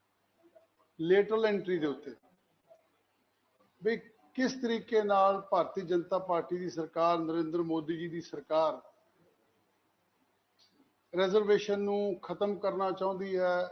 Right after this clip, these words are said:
ਤਹਿਸ ਨਹਿਸ ਕਰਨਾ ਚਾਹੁੰਦੀ ਹੈ, ਸੰਵਿਧਾਨ ਨੂੰ ਬਦਲਣਾ ਚਾਹੁੰਦੀ ਹੈ, ਤਾਂ ਕਿ ਦੇਸ਼ ਵਿੱਚ ਇਹ ਦੱਬੇ ਕੁਚਲੇ ਲੋਕ, ਚਾਹੇ ਉਹ ਐਸ ਸੀ ਹੋਣ, ਚਾਹੇ ਐਸ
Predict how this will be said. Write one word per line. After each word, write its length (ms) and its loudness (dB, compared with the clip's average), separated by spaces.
ਤਹਿਸ 220 4
ਨਹਿਸ 240 -4
ਕਰਨਾ 320 -4
ਚਾਹੁੰਦੀ 460 -4
ਹੈ, 180 -2
ਸੰਵਿਧਾਨ 600 4
ਨੂੰ 160 -2
ਬਦਲਣਾ 380 0
ਚਾਹੁੰਦੀ 420 -4
ਹੈ, 80 0
ਤਾਂ 280 0
ਕਿ 140 -6
ਦੇਸ਼ 380 2
ਵਿੱਚ 280 -2
ਇਹ 380 -2
ਦੱਬੇ 380 -4
ਕੁਚਲੇ 420 -6
ਲੋਕ, 360 -2
ਚਾਹੇ 260 0
ਉਹ 120 -2
ਐਸ 220 -4
ਸੀ 140 -2
ਹੋਣ, 320 4
ਚਾਹੇ 300 2
ਐਸ 200 0